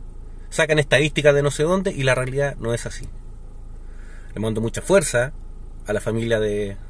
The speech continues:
Rodrigo Ce-, eh, Rodrigo Puga, perdón, sargento segundo de Carabineros que hoy día nos dejó, lo asesinaron. Así que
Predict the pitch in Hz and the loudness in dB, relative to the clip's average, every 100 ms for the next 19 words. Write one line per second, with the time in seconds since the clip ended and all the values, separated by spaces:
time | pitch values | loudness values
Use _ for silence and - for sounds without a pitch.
0 | - 101 104 98 - 98 92 95 92 95 | -8 -6 -4 -4 -4 -6 -4 -4 -4 -4
1 | 101 98 131 135 135 127 143 180 - - | -4 -2 0 2 0 0 -2 -4 -10 -12
2 | - - - - - - - - - - | -12 -12 -14 -14 -14 -14 -14 -14 -14 -10
3 | - - 113 107 101 101 104 107 104 104 | -8 -4 -4 -4 -6 -4 -2 -2 0 0
4 | 101 98 95 95 - - - - - 95 | -2 -4 -6 -10 -12 -12 -12 -12 -10 -6
5 | 101 98 110 110 98 95 95 92 101 104 | -4 -2 -2 -2 -4 -8 -8 -6 -6 -6
6 | 101 104 147 175 - - - 95 - 107 | -6 -4 -2 -2 -4 -10 -10 -8 -8 -4
7 | 113 120 139 - - - - - - - | -4 -4 -8 -12 -12 -12 -14 -14 -14 -12
8 | 98 107 104 | -10 -8 -4